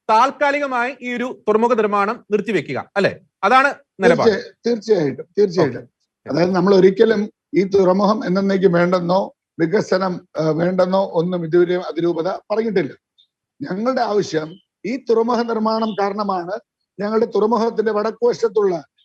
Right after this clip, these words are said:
Speaker 2: തീരങ്ങൾ, തൊഴിലുകൾ, ഞങ്ങളുടെ ഭവനങ്ങൾ ഇതെല്ലാം നഷ്ടപ്പെടുന്നത് എന്ന് ഞങ്ങൾ മനസ്സിലാക്കുന്നു.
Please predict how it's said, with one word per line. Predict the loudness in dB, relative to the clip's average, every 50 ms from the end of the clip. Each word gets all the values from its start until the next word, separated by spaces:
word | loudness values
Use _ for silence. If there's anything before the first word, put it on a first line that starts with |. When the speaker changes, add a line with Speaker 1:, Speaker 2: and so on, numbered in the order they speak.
| _ _ _
Speaker 2:
തീരങ്ങൾ, | 0 2 2 2 0 0 -2 -2 -2 -4 -6 -10 _ _ 0
തൊഴിലുകൾ, | 2 4 4 4 4 4 4 2 0 -2 -6 -6 _
ഞങ്ങളുടെ | -6 -2 -2 0
ഭവനങ്ങൾ | 0 0 -2 -2 -2 -4 -4 -4 -4 -4 -6 -6
ഇതെല്ലാം | -4 -2 0 2 2 2 2 2 2 2 2 0 -2 -6 _
നഷ്ടപ്പെടുന്നത് | -16 -16 -8 _ -8 -4 -2 -2 -2 -2 -2 -2 0 0 0 0 -2
എന്ന് | -4 -4 -6 -6 -4 -4 -6 -4 -4 -6 -6 -6
ഞങ്ങൾ | -6 -2 -2 -2 -2
മനസ്സിലാക്കുന്നു. | -2 -2 -4 -4 -4 -4 -4 -4 -6 -8 -10 -12 -14